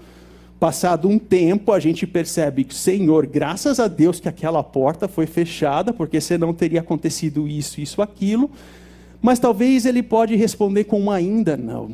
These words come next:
Quando o fruto é certo, mas ele ainda tá verde.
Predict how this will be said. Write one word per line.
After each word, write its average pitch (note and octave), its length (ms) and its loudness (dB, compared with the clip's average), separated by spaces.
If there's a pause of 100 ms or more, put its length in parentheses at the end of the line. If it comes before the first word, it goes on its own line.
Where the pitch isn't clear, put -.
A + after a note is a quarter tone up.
(880)
Quando G3+ 240 2
o G3 40 6
fruto C4+ 360 0
é G3 80 0
certo, F#3+ 680 -2 (440)
mas D#3 140 2
ele G3 140 2
ainda G3+ 200 2
tá G3+ 140 0
verde. C#3+ 720 -2